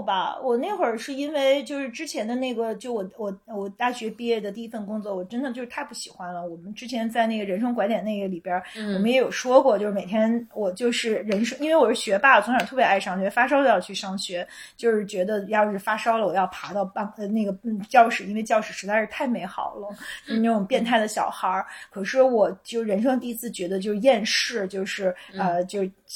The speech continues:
Speaker 1: 天天去上班，坐，从那个地铁站出来就想，“啊，我好想逃学呀，我好想像一个小学生，
Speaker 2: 嗯。
Speaker 1: 今天就是很不想去上学。”就每天去那个工作单位都是这样的一种感受。
Speaker 2: 嗯。
Speaker 1: 然后熬了两年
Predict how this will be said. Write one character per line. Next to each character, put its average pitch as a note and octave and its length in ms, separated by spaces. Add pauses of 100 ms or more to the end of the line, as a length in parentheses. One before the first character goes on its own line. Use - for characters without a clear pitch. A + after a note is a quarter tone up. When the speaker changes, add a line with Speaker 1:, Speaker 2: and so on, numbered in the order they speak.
Speaker 1:
天 A3+ 120
天 A3 180
去 A3+ 140
上 G3+ 260
班， G#3+ 220
坐， A3 140
从 G#3 240
那 A3+ 80
个 G#3 80
地 A#3 120
铁 G3+ 140
站 G#3 160
出 A3 140
来 G3+ 100
就 G#3 100
想 G3+ 220
，“啊， B3+ 300
我 A3 180
好 - 180
想 A3 220
逃 - 240
学 - 220
呀， G3 280
我 G3+ 220
好 G#3 100
想 G3+ 240
像 G#3+ 240
一 G3 120
个 G#3 180 (220)
小 F3+ 160
学 F#3+ 160
生， A3 180
Speaker 2:
嗯。 - 20
Speaker 1:
今 A3+ 140
天 A#3+ 160
就 B3 100
是 A#3+ 160 (240)
很 G#3 280
不 A#3 120
想 A#3+ 220
去 G#3+ 100
上 G3+ 240
学。” G#3 300
就 G#3 60
每 G3 160
天 B3 200
去 C4+ 440
那 A#3+ 180
个 A3 80
工 A3 160
作 A3+ 100
单 G3+ 160
位 A3 120
都 A3+ 120
是 C#4 140
这 A3+ 100
样 F3 140
的 F#3+ 80
一 F3+ 80
种 F3+ 180
感 F#3+ 220
受。 - 440
Speaker 2:
嗯。 F3+ 300
Speaker 1:
然 F#3 120
后 G#3+ 80
熬 G3+ 200
了 G#3 340
两 F#3+ 280
年 F#3+ 300